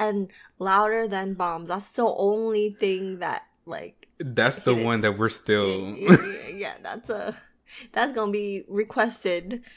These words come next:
Speaker 1: for a while. I wonder if he's gonna do another, like, in the room concert. I feel like that is so unique. Honestly, like, his
Speaker 2: Yeah.
Speaker 1: V Live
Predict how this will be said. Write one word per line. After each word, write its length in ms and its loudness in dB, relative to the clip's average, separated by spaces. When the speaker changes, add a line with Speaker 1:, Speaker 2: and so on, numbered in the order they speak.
Speaker 1:
for 80 0
a 60 6
while. 140 10
I 80 4
wonder 200 -4
if 60 -14
he's 160 -8
gonna 200 4
do 140 -2
another, 580 -2
like, 260 -4
in 120 2
the 80 0
room 160 2
concert. 440 -2
I 120 -4
feel 160 2
like 140 2
that 160 4
is 120 0
so 220 4
unique. 460 -2
Honestly, 420 0
like, 240 -2
his 400 6
Speaker 2:
Yeah. 60 -4
Speaker 1:
V 220 -2
Live 560 2